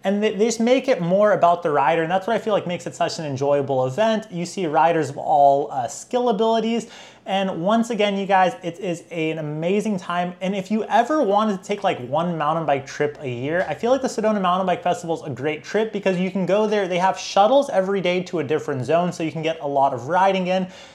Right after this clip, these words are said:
There's so many mountain bikers out there that if you were worried about getting lost on the trails, you could always just follow the group ahead of you or tag along to the group behind you. And yeah, it's just one of those times where I feel like it's a really good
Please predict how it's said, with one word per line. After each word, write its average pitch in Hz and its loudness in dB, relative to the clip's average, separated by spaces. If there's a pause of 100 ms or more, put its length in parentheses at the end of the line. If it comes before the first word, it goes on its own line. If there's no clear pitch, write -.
(140)
There's 190 0
so 220 2
many 202 0
mountain 156 0
bikers 220 2
out 220 2
there 233 0
that 185 2
if 160 -6
you 190 2
were 165 4
worried 165 2
about 160 2
getting 139 -2
lost 151 6
on 185 -2
the 185 -2
trails, 190 -2
you 170 -14
could - -4
always 185 0
just 165 -6
follow 165 4
the 139 -2
group 160 -2
ahead 196 0
of 233 0
you 226 2
or 165 2
tag 160 4
along 160 0
to - -18
the 147 -4
group 139 -4
behind 185 -4
you. 196 0 (320)
And 208 0
yeah, 208 2
it's 180 -4
just 262 0
one 254 0
of 254 2
those 233 4
times 208 2
where 180 2
I 180 -6
feel 247 2
like 226 6
it's - -8
a 185 0
really 214 4
good 202 2